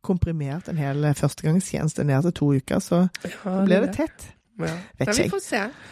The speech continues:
Speaker 2: Men, eh, vi har, vi er i hvert fall kommet til, til og med episode tolv.
Speaker 1: Ja.
Speaker 2: Så det går
Speaker 1: Elleve og
Speaker 2: fort
Speaker 1: tolv i
Speaker 2: unna
Speaker 1: dag.
Speaker 2: med to i uken.
Speaker 1: Mhm.
Speaker 2: Og det er jo to, eh, forskjellige operasjoner her som begge to fokuserer på høydeskrekk, egentlig.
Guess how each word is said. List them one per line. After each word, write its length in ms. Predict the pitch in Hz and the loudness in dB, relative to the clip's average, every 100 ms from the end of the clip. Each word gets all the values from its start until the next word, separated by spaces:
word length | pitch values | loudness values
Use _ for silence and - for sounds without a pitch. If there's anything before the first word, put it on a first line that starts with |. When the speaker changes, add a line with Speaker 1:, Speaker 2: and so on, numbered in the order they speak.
| - - - | -20 -14 -2
Speaker 2:
Men, 280 | 233 220 208 | 0 0 0
eh, 960 | 190 185 180 175 170 170 165 160 156 | 0 0 -2 -2 0 0 0 -2 -2
vi 120 | 160 180 | -2 -2
har, 140 | 180 | -2
vi 80 | 151 | -2
er 80 | 151 | -2
i 40 | 131 | -4
hvert 160 | - | -6
fall 120 | - | -8
kommet 400 | - - 120 120 | -8 -8 -8 -10
til, 300 | - - 107 - | -10 -10 -10 -8
til 260 | - 139 | -4 -4
og 60 | 120 | -4
med 160 | 147 - | -4 -4
episode 760 | 190 233 226 233 233 233 240 - - | -4 -2 -2 0 0 0 -2 -10 -16
tolv. 420 | - - - - - - | -8 -8 -8 -18 -16 0
Speaker 1:
Ja. 140 | 170 - - - - - - - - _ _ - | 2 2 -2 -20 -20 -20 -20 -20 -20 _ _ -4
Speaker 2:
Så 20 | |
det 100 | 156 | 0
går 40 | 139 | 2
Speaker 1:
Elleve 80 | 107 | 2
og 60 | |
Speaker 2:
fort 140 | - 240 | 0 0
Speaker 1:
tolv 100 | 170 | 0
i 40 | |
Speaker 2:
unna 100 | 180 - | -2 -2
Speaker 1:
dag. 160 | - | -6
Speaker 2:
med 80 | - - | -8 -6
to 140 | 127 101 | -4 -4
i 100 | - | -4
uken. 220 | - 269 | 2 6
Speaker 1:
Mhm. 200 | 180 226 - - - - - _ _ _ - _ _ - | 6 4 0 -14 -20 -20 -20 _ _ _ -20 _ _ -4
Speaker 2:
Og 80 | 320 | 0
det 80 | 302 330 | 2 2
er 20 | |
jo 120 | 294 277 | 2 0
to, 300 | - 311 254 - | 0 0 -2 -4
eh, 160 | 214 220 | -4 -4
forskjellige 400 | 226 262 233 180 | 0 0 2 0
operasjoner 580 | - 196 - 214 180 | 0 -2 0 -2 0
her 140 | 165 175 | 0 0
som 160 | 185 | 0
begge 300 | 170 165 185 175 | -2 0 -2 -2
to 140 | 185 | -2
fokuserer 560 | - 147 - 156 135 127 | -4 -6 -2 0 0 -2
på 120 | 151 | 0
høydeskrekk, 500 | 135 131 147 - - | 2 0 -2 -6 -8
egentlig. 300 | 127 120 180 | -8 -2 2